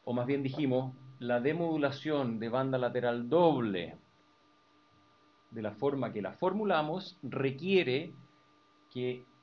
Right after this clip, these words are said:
la portadora del receptor esté en perfecto sincronismo de frecuencia y fase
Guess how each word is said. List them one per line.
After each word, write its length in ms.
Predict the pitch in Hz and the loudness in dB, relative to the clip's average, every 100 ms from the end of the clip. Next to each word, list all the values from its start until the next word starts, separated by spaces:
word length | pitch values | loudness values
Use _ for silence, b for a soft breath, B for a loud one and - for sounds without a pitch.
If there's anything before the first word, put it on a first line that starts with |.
| _ _ _ _ _ - | _ _ _ _ _ -10
la 160 | 113 | -6
portadora 480 | 120 - 123 139 139 | -4 -2 0 2 4
del 160 | 131 127 | 2 2
receptor 720 | 147 165 175 - 165 170 - | -2 -2 -6 -4 -2 0 -2
esté 260 | 131 - | -6 -2
en 120 | 143 139 | -2 -2
perfecto 500 | 135 - 160 160 160 | -4 -4 -4 -4 -6
sincronismo 680 | 160 151 143 147 147 135 | -6 -6 -4 -2 -2 -2
de 80 | 117 | -2
frecuencia 560 | 117 120 131 135 131 123 | -4 -2 0 2 0 -4
y 60 | |
fase 680 | 120 208 214 214 - 247 339 | -2 2 4 2 0 0 -2